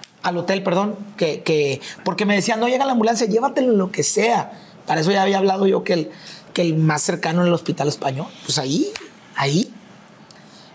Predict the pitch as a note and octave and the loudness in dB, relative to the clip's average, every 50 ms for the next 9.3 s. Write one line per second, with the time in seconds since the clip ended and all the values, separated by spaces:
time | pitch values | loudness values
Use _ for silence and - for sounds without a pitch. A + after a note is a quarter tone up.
0 | - F#3 G3 F#3 F#3+ G#3+ G#3 G3+ G3 B3+ A3 - - - - - - - - - | -2 -2 0 0 0 0 0 0 0 -2 -2 -2 -2 -4 -6 -8 -14 -20 -20 -20
1 | - - - G3+ G3 G3 F#3+ F#3+ F#3+ F#3 F3+ F3 E3+ F3 F#3 F3 - - - - | -6 -2 0 0 0 2 2 2 4 4 4 2 2 0 -2 -4 -10 -16 -20 -20
2 | - - - - - - - - - - F#3+ F#3 F#3 F#3+ F3+ G3 G#3+ A#3 A#3+ B3 | -20 -20 -20 -20 -20 -20 -20 -10 -4 -2 0 2 2 2 4 4 2 2 2 2
3 | C4+ C#4+ - - - - - - - - - - - - - - - - - - | 2 0 0 -4 -10 -14 -18 -20 -20 -20 -20 -20 -20 -20 -20 -20 -20 -20 -20 -4
4 | - F#3 G3 G#3 A#3+ A#3 A#3+ A3+ A#3 A#3 B3+ B3 A3 F#3+ F3+ F#3 G3 F#3 F3+ F3+ | 0 2 2 2 2 2 2 0 2 2 2 2 2 4 4 2 2 2 2 0
5 | F#3 F#3 - G3+ F#3 F3 F3+ - - - D#3+ D#3 D3 D#3 E3+ F3 D#3 E3 D3 C#3 | 0 0 0 0 0 0 -2 -6 -4 0 0 2 2 2 2 2 2 2 0 -2
6 | - - B2 - C#3+ B2+ - - - - E3 D3+ D3+ D3+ D3 C#3 D3 - C#3 B2+ | -2 -4 -4 -4 -4 -8 -8 -14 -8 -4 0 0 2 2 2 0 0 -2 -4 -4
7 | - - F3+ G3+ - - - - - - - - - - - - - - - - | -2 -2 -2 -2 -4 -8 -12 -20 -20 -20 -20 -20 -20 -20 -20 -20 -20 -20 -20 -20
8 | - - C#3+ D3 D3+ D3+ E3 G3+ G3+ F3+ F#3 - E3 E3 F3 E3 D3+ - - - | -6 -2 0 0 2 2 2 2 2 0 0 0 0 0 0 0 -2 -6 -10 -16
9 | - - - - - | -16 -16 -18 -18 -20